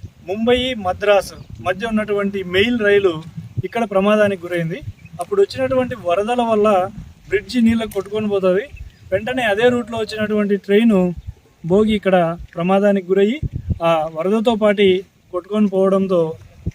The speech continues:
దాదాపు వంద మంది జల సమాధి అవ్వడం జరిగింది. వారికి గుర్తుగా అందులో ఆ వంద మందిలో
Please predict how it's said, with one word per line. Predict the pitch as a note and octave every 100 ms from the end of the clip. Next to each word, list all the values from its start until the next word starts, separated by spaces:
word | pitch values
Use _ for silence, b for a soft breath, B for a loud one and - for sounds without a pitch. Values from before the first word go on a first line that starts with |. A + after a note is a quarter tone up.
| -
దాదాపు | F3 G3+ G3 G#3 B3 A#3 G3 G3 - _ _
వంద | D#3+ A3+ B3+
మంది | B3 A3 A#3 B3 A3+ G#3 A3+ _ _ _ - -
జల | D#3+ G#3
సమాధి | A3+ G#3 G3+
అవ్వడం | F#3+ F#3+ F3+
జరిగింది. | E3 F3 F3 G#3+ - - _ - -
వారికి | F3 G#3 A3 G#3+
గుర్తుగా | G3 G#3 B3+ B3 A3 A3+ - -
అందులో | G3+ B3 A3+ G#3+ A#3+ -
ఆ | E3
వంద | E3+ G#3
మందిలో | A3 A3+ A#3 C4